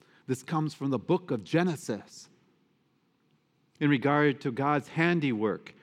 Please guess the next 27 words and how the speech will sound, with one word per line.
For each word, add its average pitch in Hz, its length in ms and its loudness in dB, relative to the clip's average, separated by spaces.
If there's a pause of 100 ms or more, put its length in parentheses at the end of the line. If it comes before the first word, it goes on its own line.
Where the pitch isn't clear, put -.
(160)
he 160 100 0
created 156 480 2
the 143 80 0
heavens 135 680 0 (460)
and 143 120 0
the 135 160 2
earth 156 400 2
and 127 140 0
all 175 280 4
that 156 160 4
is. 113 460 2 (1600)
And 160 160 4
then 175 120 4
it 170 100 2
was 151 180 0
said, 139 280 0 (280)
he 160 100 4
found 175 500 4
that 151 120 4
it 156 80 6
was 139 280 0
good. 117 640 0 (580)
He 107 120 -2
done 127 220 2
it 123 100 2
all 120 260 4
well. 101 640 -4